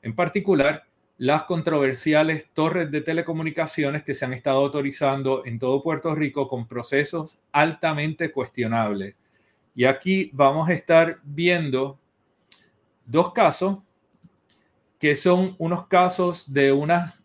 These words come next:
antenas, eh, presentados por la compañía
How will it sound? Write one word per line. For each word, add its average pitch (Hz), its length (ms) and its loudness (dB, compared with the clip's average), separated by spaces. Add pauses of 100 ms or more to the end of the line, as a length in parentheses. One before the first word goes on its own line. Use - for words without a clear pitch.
antenas, 156 720 -2 (1200)
eh, 131 760 6
presentados 165 840 -2
por 160 520 -4
la 143 240 -2
compañía 147 760 -6